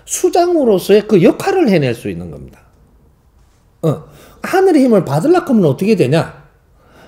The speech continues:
명상 속에서 하늘의 힘을 받아야 되는 거죠. 이건 맞습니다. 맞는데 네가 무엇을 배웠길래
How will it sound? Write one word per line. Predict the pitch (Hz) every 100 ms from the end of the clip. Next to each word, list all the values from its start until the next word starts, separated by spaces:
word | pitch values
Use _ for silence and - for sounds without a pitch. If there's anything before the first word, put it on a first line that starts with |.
| _ _
명상 | 139 156 175 175 247 262
속에서 | 240 - 349 302 233 277 285 -
하늘의 | 311 302 240 208
힘을 | 175 180 220 - _
받아야 | - 302 302 139
되는 | 113 98 82
거죠. | - 127 175
이건 | 247 359 302
맞습니다. | - - 147 214 - - - _ _ _ _ _ _
맞는데 | 139 165 254 285 170 - - - -
네가 | 160 247 339
무엇을 | 170 139 170 226 381 349
배웠길래 | 339 359 320 226 226 214 262